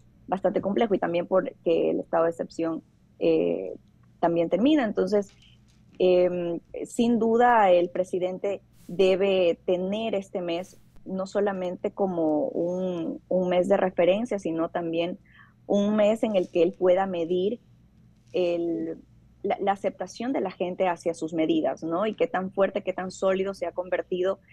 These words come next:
este apoyo que tiene de la ciudadanía,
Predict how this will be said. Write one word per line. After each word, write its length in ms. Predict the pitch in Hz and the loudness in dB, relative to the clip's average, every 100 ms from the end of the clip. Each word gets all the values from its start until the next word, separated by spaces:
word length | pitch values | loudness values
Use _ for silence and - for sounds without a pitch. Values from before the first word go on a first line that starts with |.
| - - _ | -20 -20 _
este 580 | - 180 190 - 202 185 | 2 4 2 2 4 4
apoyo 640 | 175 - 196 208 220 269 - _ - | 2 2 2 2 0 -2 -8 _ -6
que 80 | |
tiene 320 | 180 180 190 190 | -2 -2 -2 -2
de 80 | |
la 140 | 185 165 | -2 -4
ciudadanía, 600 | - 170 156 160 175 | -4 -4 -4 -6 -10